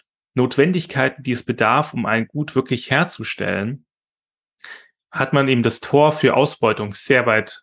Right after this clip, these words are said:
aufgerissen. Also Ausbeutung von Natur, aber auch Ausbeutung von Menschen,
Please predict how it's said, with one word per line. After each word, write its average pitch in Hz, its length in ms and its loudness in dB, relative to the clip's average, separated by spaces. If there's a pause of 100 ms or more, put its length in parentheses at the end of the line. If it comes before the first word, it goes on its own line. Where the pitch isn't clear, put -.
aufgerissen. - 680 -4
Also 113 300 -4
Ausbeutung 113 580 0
von 107 160 -8
Natur, 151 560 0 (220)
aber - 220 0
auch 120 160 2
Ausbeutung 113 640 -2
von 104 340 -6 (600)
Menschen, 120 720 0